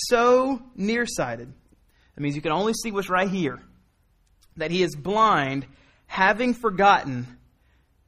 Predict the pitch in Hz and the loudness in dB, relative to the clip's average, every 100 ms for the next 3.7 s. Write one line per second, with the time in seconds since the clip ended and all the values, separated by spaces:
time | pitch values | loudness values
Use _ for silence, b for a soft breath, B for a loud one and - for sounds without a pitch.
0 | - 143 180 196 190 - 208 175 120 117 | -10 -4 -2 -2 -2 -4 -2 -2 -2 -8
1 | - - _ _ _ _ _ _ _ _ | -16 -18 _ _ _ _ _ _ _ _
2 | _ _ _ 175 160 143 - 175 156 156 | _ _ _ -6 -4 -8 -2 -2 0 -2
3 | - 139 139 127 - - | -4 -8 -4 -6 -8 -18